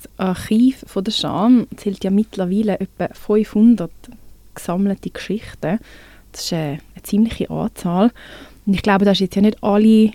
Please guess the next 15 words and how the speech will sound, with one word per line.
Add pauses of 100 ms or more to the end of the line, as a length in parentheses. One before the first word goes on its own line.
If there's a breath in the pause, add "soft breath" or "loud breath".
(160)
in
deinen
vier
Jackentaschen
gehabt. (440 loud breath)
Was
macht
ihr
da (340)
für
eine
Vorauswahl?
Haben
ihr
so